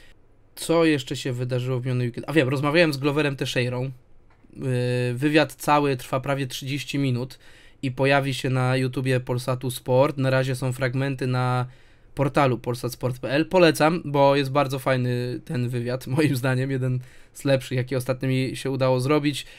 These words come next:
Praktycznie nie rozmawiamy w ogóle o walce, o jakichś aspektach technicznych, no bo do walki jest tak dużo czasu, że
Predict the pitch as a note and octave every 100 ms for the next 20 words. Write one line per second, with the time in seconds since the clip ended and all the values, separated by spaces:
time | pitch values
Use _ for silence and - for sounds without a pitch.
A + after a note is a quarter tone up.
0 | - - D3 F3+ F3 E3+ E3+ E3 E3 E3+
1 | D#3+ C#3+ C#3+ D3 C#3+ C3+ C#3+ C#3 C3 C3
2 | C3 C3+ C3+ - C3 B2+ - C3 C#3 -
3 | C3+ C3+ B2+ C3 B2+ B2+ C3+ B2+ C3+ B2+
4 | C3+ B2+ B2+ B2+ B2 B2+ - A#2+ B2+ B2+